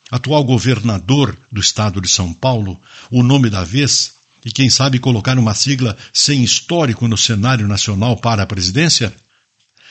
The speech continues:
Em recente entrevista, Gilberto Kassab, cujo partido elegeu oitocentos e setenta e oito prefeitos, afirma que o governador paulista é o perfil adequado para,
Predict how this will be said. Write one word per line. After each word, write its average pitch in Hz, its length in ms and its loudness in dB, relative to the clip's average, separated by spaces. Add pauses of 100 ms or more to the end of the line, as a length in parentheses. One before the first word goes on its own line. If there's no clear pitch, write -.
(140)
Em 156 120 2
recente 151 600 0
entrevista, 110 800 -2
Gilberto 117 520 0
Kassab, 107 640 -2
cujo 110 300 -2
partido 113 480 -4
elegeu 104 320 0
oitocentos 123 680 0
e 101 60 0
setenta 127 520 0
e 98 80 -2
oito 120 280 -2
prefeitos, - 920 -6 (400)
afirma 147 640 0
que 135 340 -4
o 127 100 -2
governador 123 880 -2 (280)
paulista 131 760 -2 (640)
é 139 280 0 (120)
o 147 140 -2
perfil 131 720 -4 (120)
adequado 127 800 -2
para, 123 440 -2